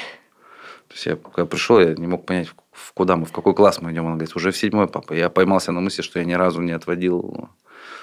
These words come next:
детей первого сентября, потому что время выпадало как раз на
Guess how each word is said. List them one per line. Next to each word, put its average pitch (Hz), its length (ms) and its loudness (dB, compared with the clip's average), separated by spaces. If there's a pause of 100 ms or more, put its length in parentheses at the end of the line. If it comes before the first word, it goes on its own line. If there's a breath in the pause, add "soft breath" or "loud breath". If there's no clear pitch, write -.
(220 loud breath)
детей 82 340 -2
первого 85 240 0
сентября, - 220 -10
потому 92 220 2
что 80 80 -4
время 107 240 6
выпадало 90 460 2
как 85 200 -4
раз 85 220 -2
на 80 960 -6